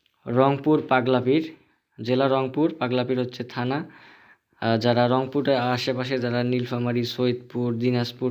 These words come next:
ঠাকুরগাঁও, পঞ্চগড় এর আশেপাশে যারা আছেন,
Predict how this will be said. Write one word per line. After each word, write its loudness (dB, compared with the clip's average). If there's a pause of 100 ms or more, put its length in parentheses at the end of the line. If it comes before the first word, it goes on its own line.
ঠাকুরগাঁও, -2
পঞ্চগড় -2 (1400)
এর 0
আশেপাশে 0
যারা 4
আছেন, -4